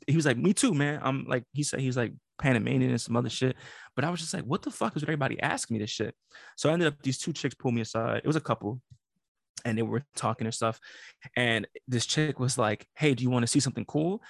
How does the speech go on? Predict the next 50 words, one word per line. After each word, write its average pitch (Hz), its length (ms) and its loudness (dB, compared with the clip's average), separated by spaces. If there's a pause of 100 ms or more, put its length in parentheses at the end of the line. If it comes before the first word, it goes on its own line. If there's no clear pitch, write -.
(380)
And 127 80 4
I - 20 6
was 113 100 4
like, 110 240 0
"Um, 113 640 0 (100)
sure." 226 520 2
And 127 120 0
she - 80 -2
starts 135 260 2
lifting 131 300 2
up 120 100 -2
her 110 100 -2
shirt. - 360 4
And 143 80 2
I 151 40 4
was 139 80 2
like, 131 140 -2
"Oh, 170 220 4
shit." - 440 2 (280)
And 165 100 0
I - 20 2
was 160 120 0
like, 139 160 -2
"Yo," 185 340 0
I'm 151 80 -2
like, 147 120 6
I'm 143 100 2
looking 151 200 2
at 143 80 2
her 139 120 2
fiance. 139 420 -2
I'm 78 80 0
like, 98 200 0
"Oh, 110 480 -2
shit." - 420 0
Uh, - 100 0
she - 140 -6
might 165 100 6
have 143 80 6
showed 151 140 2
me 139 40 4
her 113 60 2
titties. 170 360 4
I 151 40 4
was 156 80 4
like, 160 120 0
"Yo, - 100 0
this 220 100 0
is 185 80 -6
crazy." 208 400 0